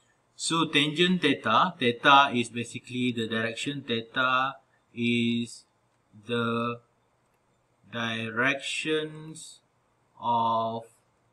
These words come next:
the vector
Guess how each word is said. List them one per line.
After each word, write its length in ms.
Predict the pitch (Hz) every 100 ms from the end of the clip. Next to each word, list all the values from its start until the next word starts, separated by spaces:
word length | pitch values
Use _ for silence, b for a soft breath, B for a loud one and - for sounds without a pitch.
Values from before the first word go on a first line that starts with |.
| _ _ _ _ _ _ _ _
the 600 | 120 120 117 117 117 117 - _ 117
vector 880 | 120 127 127 - 143 131 131 131 139